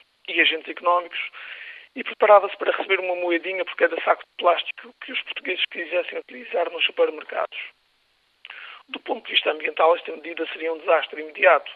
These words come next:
já que, como todos somos amigos dos passarinhos, está a saber que mesmo não precisando de sacos, não hesitaríamos em trazer para casa uns quantos sacos a mais, só para ajudarmos a preservar o lince da malcata e o resto da fauna e flora da arca do I C N.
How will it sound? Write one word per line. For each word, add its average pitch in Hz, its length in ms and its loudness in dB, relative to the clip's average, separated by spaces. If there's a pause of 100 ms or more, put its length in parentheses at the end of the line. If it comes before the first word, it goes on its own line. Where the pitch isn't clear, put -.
já 165 200 0
que, 151 460 -10
como 160 180 -6
todos - 260 -4
somos 170 240 -2
amigos 165 340 -10
dos 180 160 -8
passarinhos, 196 560 -6 (840)
está - 220 4
a - 60 -2
saber 208 260 -2
que - 120 -10
mesmo 202 320 -2
não 180 120 -2
precisando 175 540 0
de 165 200 -10
sacos, 180 340 4
não 180 200 -4
hesitaríamos 170 640 -6
em 160 80 -2
trazer 160 300 -4
para - 140 -6
casa 160 280 4
uns 156 120 -6
quantos 160 300 -2
sacos - 280 2
a 165 60 -12
mais, 156 320 0 (520)
só 170 80 4
para 165 180 4
ajudarmos 156 420 4
a 160 60 2
preservar 151 580 0
o 147 120 -8
lince 160 260 -12
da - 80 -4
malcata 156 800 2 (120)
e 165 120 -12
o 160 40 -10
resto 160 320 2
da 165 100 -6
fauna 156 360 6
e 147 40 -6
flora 156 360 0
da 143 160 2
arca 147 320 6
do 156 160 -12
I 147 140 -10
C - 80 -8
N. 151 280 -2